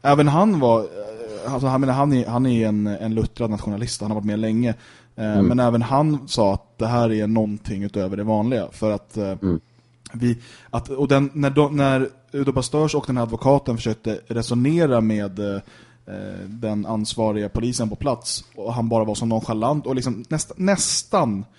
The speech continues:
Speaker 1: rakt ut sa att vi gör det här för jävlas med er. Det var liksom
Speaker 2: Mm.
Speaker 1: kontentan i det som polisen sa till honom.
Speaker 2: Mm.
Speaker 1: Ja, det är, jag kommer
Speaker 2: Och
Speaker 1: tillbaka till Dresden nästa år, det är det jag tänker
Speaker 2: Mm.
Speaker 1: säga. Och jag säger att, eh, ta er dit om ni kan, för att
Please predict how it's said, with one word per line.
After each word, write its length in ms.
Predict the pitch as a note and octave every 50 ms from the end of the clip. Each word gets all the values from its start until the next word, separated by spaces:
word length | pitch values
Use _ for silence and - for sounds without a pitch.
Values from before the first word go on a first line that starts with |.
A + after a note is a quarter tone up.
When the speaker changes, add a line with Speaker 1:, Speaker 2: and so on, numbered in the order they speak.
| _ _ -
Speaker 1:
rakt 380 | C3 C3+ C3 A#2+ A2+ - -
ut 180 | G#2+ A2+ A2 -
sa 280 | - - D3+ D3 A#2 G#2
att 100 | - B2+
vi 60 | C3+
gör 240 | C3 B2 A2 G#2+ G2+
det 60 | G#2+
här 80 | G2 -
för 100 | - G#2
jävlas 420 | A2 A2+ F#2+ E2 G#2+ B2 - -
med 80 | A#2+ D2+
er. 140 | - - - - _ _ _ _ _ _ _ _ _ _ _ _ _ _ _ _ _
Det 80 | - D3
var 100 | C#3 C3+
liksom 160 | B2+ A#2 B2
Speaker 2:
Mm. 80 | A2+ -
Speaker 1:
kontentan 540 | A#2 A2 - C#3+ C3+ A#2+ A2+ A#2 B2+ C#3+ C3+
i 20 |
det 180 | A2+ A#2 A2 A#2
som 160 | A#2 A2+ G#2+
polisen 360 | - A2+ A2 G#2 G2+ G#2 G#2
sa 160 | A2+ A#2+ A#2+
till 140 | A#2 - G2
honom. 200 | F#2+ G2+ F#2 - - _ _ _ _ _ _ _ - - - -
Speaker 2:
Mm. 160 | G2+ G2 F#2 - - _ _
Speaker 1:
Ja, 200 | - - - - - - - - -
det 120 | G2 G2
är, 280 | G2 F#2 F#2 F#2 F2 D2+ C2+ D#2+ - - _ _ _ _ _ _ _ - - - - -
jag 340 | - D3+ E3 F3+ F#3+ G3 F#3
kommer 280 | - G3 F#3 F#3+ F#3 F#3
Speaker 2:
Och 60 | E3+
Speaker 1:
tillbaka 340 | - - - F#3+ F3+ D#3+ F3+
till 100 | E3+ E3+
Dresden 300 | F3+ F3 - - F3+ F3
nästa 260 | E3+ D#3+ - - F#3+
år, 160 | D#3+ B2 A2
det 100 | A2 C3+ D3
är 40 |
det 60 | C#3+ C#3+
jag 100 | C3+ C3
tänker 180 | C#3 C3+ -
Speaker 2:
Mm. 60 | B2+
Speaker 1:
säga. 280 | - D3+ C#3 C#3+ C#3+ B2+
Och 80 | C3 C#3+
jag 100 | D3 -
säger 180 | - D#3+ D3+
att, 260 | D3+ - - _ -
eh, 60 | C#3 B2+ B2 B2+ C#3+ C#3 - _
ta 320 | - - F3+ G3 G3+ G3+ G3+
er 160 | F#3 F3 C#3 B2 - B2 C#3+
dit 220 | C#3+ C#3 C3+ -
om 100 | C3+ C#3
ni 80 | C#3 C3+
kan, 320 | - F#3 E3+ B2+ A2 A2
för 100 | - B2+
att 140 | A#2+ -